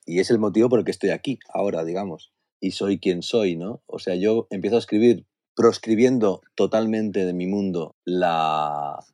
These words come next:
eh, literatura fantástica, la ciencia ficción, los cómics, el rol, los videojuegos, la televisión, etcétera. Eh, publico una pequeña novela de amor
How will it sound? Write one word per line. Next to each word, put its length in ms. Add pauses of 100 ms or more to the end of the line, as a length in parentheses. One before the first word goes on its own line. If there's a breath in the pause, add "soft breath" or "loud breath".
(120)
eh, 480
literatura 400
fantástica, 880
la 180
ciencia 240
ficción, 640 (280)
los 260
cómics, 600
el 160
rol, 560 (280)
los 180
videojuegos, 920 (320)
la 120
televisión, 880 (360)
etcétera. 640 (100)
Eh, 320
publico 320
una 140
pequeña 240
novela 380
de 80
amor 420